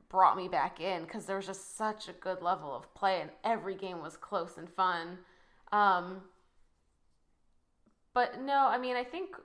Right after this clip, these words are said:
again, what stood out is it felt like football was back, like, people were in the stands again. Like, it just felt more normal. Like, last year did feel stranger, and I think, I wonder if that was also a mix of it, right? You couldn't go watch the games anywhere.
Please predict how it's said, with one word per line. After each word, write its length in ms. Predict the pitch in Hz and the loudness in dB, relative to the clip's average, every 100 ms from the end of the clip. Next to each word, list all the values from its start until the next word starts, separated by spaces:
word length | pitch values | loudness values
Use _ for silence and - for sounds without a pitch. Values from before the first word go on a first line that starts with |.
| _ | _
again, 280 | 233 254 262 | -6 -2 -2
what 160 | 190 - | -2 -4
stood 220 | - 170 | -8 2
out 220 | 190 277 | 4 4
is 100 | 214 | 0
it 120 | 180 - | -2 0
felt 140 | 190 | 0
like 160 | 196 196 - - - | 0 -4 -10 -18 -12
football 400 | 202 - 190 185 | -6 4 4 4
was 160 | 175 | -2
back, 280 | - 185 196 | 0 2 2
like, 140 | 190 | -4
people 240 | - - 190 | -10 -4 -2
were 80 | 180 | -2
in 60 | |
the 60 | - | -6
stands 420 | - 202 214 220 | -6 -2 -2 -2
again. 320 | 214 214 214 | -2 0 2
Like, 100 | 202 | 0
it 60 | 220 | -2
just 160 | 294 294 | -2 6
felt 200 | 285 240 | 6 8
more 200 | 220 208 | 4 6
normal. 340 | 190 196 185 | 4 4 2
Like, 160 | 180 180 | 0 4
last 300 | 196 202 214 | 4 4 -4
year 80 | |
did 220 | 180 196 190 | -4 -4 -4
feel 180 | 180 | -4
stranger, 720 | 180 - - 175 160 180 220 247 | -4 -6 -12 -10 -8 -6 -4 -2
and 100 | 220 | -2
I 60 | |
think, 240 | 214 339 349 - - _ _ | -2 -6 -6 -14 -20 _ _
I 40 | - | -6
wonder 140 | 320 | -4
if 80 | 466 | 2
that 140 | 240 | 2
was 140 | 208 190 | 4 2
also 280 | 180 - 214 | 2 2 -4
a 40 | |
mix 240 | 190 165 | -6 -10
of 80 | 165 | -10
it, 80 | 151 | -6
right? 160 | 185 190 | -4 -4
You 80 | |
couldn't 340 | 190 - 220 247 | -8 -8 -6 -4
go 160 | 226 | -4
watch 460 | 202 170 175 233 - | 0 4 4 2 -8
the 80 | 202 | -8
games 280 | 196 185 190 | -6 -6 -6
anywhere. 500 | 180 175 175 165 | -4 -2 -2 -2